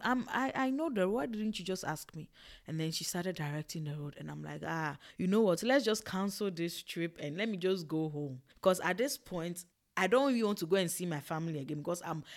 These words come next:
I'm frustrated. I am angry. Like, everything is just taking so long and so, eesh,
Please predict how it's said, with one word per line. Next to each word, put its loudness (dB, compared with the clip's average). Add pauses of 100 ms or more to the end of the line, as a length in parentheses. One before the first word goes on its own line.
(120)
I'm -4
frustrated. -4
I -2
am -4 (160)
angry. 0 (160)
Like, 0 (340)
everything 4
is 2
just 2
taking 2
so 4
long 4
and -2
so, 2 (180)
eesh, 2